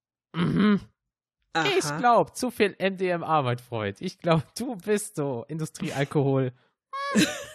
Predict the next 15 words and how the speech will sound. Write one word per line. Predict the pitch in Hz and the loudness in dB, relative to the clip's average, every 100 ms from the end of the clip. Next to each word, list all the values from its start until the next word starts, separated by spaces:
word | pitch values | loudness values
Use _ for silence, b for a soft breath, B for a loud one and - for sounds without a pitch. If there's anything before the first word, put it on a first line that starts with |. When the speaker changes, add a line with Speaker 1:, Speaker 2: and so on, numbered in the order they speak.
| - - - - 349 B B B B | -20 -20 -6 -2 -2 B B B B
Speaker 2:
Genau, | 208 208 196 | -4 0 0
der | 180 190 | 0 0
Speaker 1:
Ich | |
Speaker 2:
hat | 226 - | 0 2
die | 247 | 4
Speaker 1:
weiß | 226 | 4
ja | |
Speaker 2:
neuen | 226 - | 4 2
Speaker 1:
nicht. | 170 | 2
Speaker 2:
Fässer | 254 262 247 | 0 -2 -4
von | 247 220 | -4 -6
der | 208 | -4
Marie | 202 202 214 | -4 -4 -6
Celeste | - 202 196 262 - | -6 -4 -4 -4 -6
gefunden | 269 - 285 277 - 302 | -10 -4 -2 -2 -2 -2